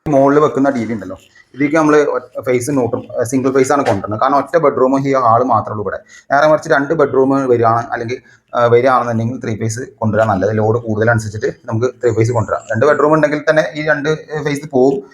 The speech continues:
എന്നാലും നമുക്ക് രണ്ട് ബെഡ്റൂം ഉണ്ടെങ്കിൽ അത് ത്രീ ഫേസ് ആണ് ഏറ്റവും ബെറ്റർ. ഇവിടെ ഒരു ബെഡ്റൂം ഉള്ളൂ, ബാക്കി രണ്ട് ബെഡ്റൂം താഴ്ഭാഗത്താണ് വരുന്നത് കേട്ടോ. അപ്പോൾ അതാണ് നമ്മൾ സിംഗിൾ ഫേസിൻ്റെ, ആ, ഇത് കൊടുക്കുന്നത്, വയർ കൊടുക്കുന്നത്. ത്രീ ഫേസ് ആണ് നമ്മൾ സാധാരണ രീതിയിൽ മുകളിലേക്ക് ലൈൻ എത്തിക്കാറ്. ഒരു ബെഡ്റൂം ആയതുകൊണ്ടാണ് നമ്മൾ ടെന്നിൻ്റെ, സോറി, ഫോർ, സിക്സിൻ്റെ ഒരു കേബിൾ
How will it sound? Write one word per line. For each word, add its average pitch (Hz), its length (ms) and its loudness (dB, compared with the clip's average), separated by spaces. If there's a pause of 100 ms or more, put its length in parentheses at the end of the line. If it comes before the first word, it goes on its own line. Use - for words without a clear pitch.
(220)
എന്നാലും 139 260 0 (140)
നമുക്ക് 147 200 -4 (140)
രണ്ട് 135 180 -4
ബെഡ്റൂം 135 280 -2
ഉണ്ടെങ്കിൽ 123 260 -4 (180)
അത് 127 160 4
ത്രീ 123 160 4
ഫേസ് 120 260 2
ആണ് 127 100 0 (160)
ഏറ്റവും 117 220 0
ബെറ്റർ. 110 200 -2 (420)
ഇവിടെ 127 220 0
ഒരു 156 100 -2
ബെഡ്റൂം 143 300 0
ഉള്ളൂ, 127 200 2
ബാക്കി 117 220 0 (100)
രണ്ട് 120 180 0
ബെഡ്റൂം 120 300 0
താഴ്ഭാഗത്താണ് 98 500 0
വരുന്നത് 80 200 -10
കേട്ടോ. - 120 -16 (180)
അപ്പോൾ 110 120 -2
അതാണ് 123 160 2
നമ്മൾ 127 240 0
സിംഗിൾ 117 240 -2
ഫേസിൻ്റെ, 120 300 2 (400)
ആ, 120 40 4 (120)
ഇത് 113 160 2
കൊടുക്കുന്നത്, 107 420 -2
വയർ 107 200 2
കൊടുക്കുന്നത്. 104 280 -4
ത്രീ 123 140 2
ഫേസ് 135 160 2
ആണ് 143 100 2
നമ്മൾ 143 180 0
സാധാരണ 131 340 2
രീതിയിൽ 135 260 2
മുകളിലേക്ക് 123 380 2 (520)
ലൈൻ 120 220 4
എത്തിക്കാറ്. 113 440 0
ഒരു 131 160 4
ബെഡ്റൂം 139 300 4
ആയതുകൊണ്ടാണ് 131 400 2 (120)
നമ്മൾ 123 140 -2 (100)
ടെന്നിൻ്റെ, 123 340 0 (500)
സോറി, 110 160 2
ഫോർ, 123 160 -2
സിക്സിൻ്റെ 139 320 2 (160)
ഒരു 123 120 2
കേബിൾ 120 220 4